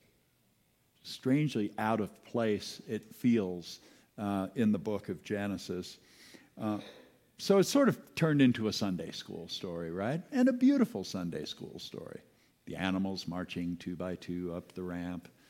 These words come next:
along with Noah and his kids and the rest of humanity and all the other animals getting wiped out. So in, in the reading that we have, that the lectionary has chosen for us today,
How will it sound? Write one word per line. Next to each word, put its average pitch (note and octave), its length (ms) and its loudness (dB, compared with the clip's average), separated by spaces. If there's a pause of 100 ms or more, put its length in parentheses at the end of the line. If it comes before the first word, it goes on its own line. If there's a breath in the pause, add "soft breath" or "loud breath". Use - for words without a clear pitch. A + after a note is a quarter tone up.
(480 soft breath)
along F#2 360 -2
with F2 100 -4
Noah E2+ 460 -4
and E2+ 120 -4
his E2+ 220 -8
kids E2+ 580 -6
and E2 320 -6 (220)
the E2 80 -8
rest E2+ 320 -6
of D#2+ 200 -10 (440)
humanity F2 580 -4
and F2 100 -4
all F2 180 -6
the F2 140 -10
other F2+ 220 -6
animals F2+ 400 -8
getting E2 320 -8 (100)
wiped F2+ 360 -8
out. A2 240 -8 (1500 loud breath)
So F3+ 380 8 (120)
in, F#3 320 8 (440)
in F3+ 240 10
the E3 80 4
reading G#3 400 8
that D#3 140 4
we D3+ 180 10
have, C3+ 180 4 (180)
that D3 180 4
the C3 80 4
lectionary B2+ 580 6
has G#2+ 180 0
chosen A#2+ 560 2
for G#2+ 300 0
us - 200 -6
today, G#2 540 2